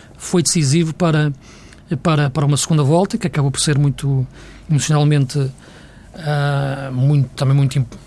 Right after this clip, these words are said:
muito tocante depois do falecimento do, do, do Eusébio, não é? Que, que, que, que, que uniu muito emocionalmente a nação benfiquista e foi poucos dias antes do, do jogo com o Porto. Ah, e, portanto, acaba por ser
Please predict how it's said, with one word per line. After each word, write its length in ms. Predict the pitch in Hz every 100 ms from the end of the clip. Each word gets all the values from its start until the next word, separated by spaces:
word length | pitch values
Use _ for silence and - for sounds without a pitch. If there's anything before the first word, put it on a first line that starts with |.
| - -
muito 260 | - 131 131 -
tocante 460 | - 165 147 135 -
depois 320 | 135 143 135
do 80 | 135
falecimento 580 | 147 135 147 143 131
do, 220 | 135 131 131
do, 440 | 160 143 131 127
do 160 | 131 127
Eusébio, 540 | 131 135 147 170 240 -
não 80 | 143
é? 200 | 139 180
Que, 220 | - 151
que, 400 | - 151 143 135 131
que, 160 | 156
que, 320 | 139 160 147 139 - -
que 160 | - 156
uniu 240 | 156 160
muito 500 | 151 165 151 139 135
emocionalmente 840 | 143 147 135 147 143 143 139 - 135 - - - - - - -
a 80 | 156
nação 220 | 135 151
benfiquista 580 | 147 135 139 156 131 160
e 60 |
foi 320 | - 156 139 127 -
poucos 280 | 160 127 135
dias 280 | 135 131 139
antes 240 | 123 -
do, 80 | 127
do 280 | 127 131 131
jogo 180 | 127
com 80 | 120
o 20 |
Porto. 340 | - 143 220 - - - - - - -
Ah, 200 | 151 165 -
e, 80 |
portanto, 680 | 160 - 233 208 226 196 208 - - - - - -
acaba 360 | - - 233 226
por 140 | -
ser 260 | 170 220 226